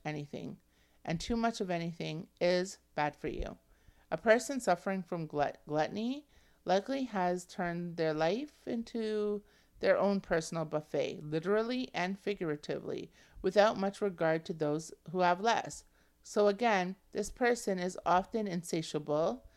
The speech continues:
and could benefit from gratitude, meditation, humility,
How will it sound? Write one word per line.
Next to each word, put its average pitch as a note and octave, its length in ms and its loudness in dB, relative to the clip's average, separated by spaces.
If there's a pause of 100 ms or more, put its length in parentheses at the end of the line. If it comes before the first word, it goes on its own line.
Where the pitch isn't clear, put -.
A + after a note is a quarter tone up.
(300)
and A3 420 2
could A#3 200 -6
benefit B3 440 2
from A3 220 -2
gratitude, F#3 680 2 (360)
meditation, G3+ 960 -2 (300)
humility, F3+ 840 -4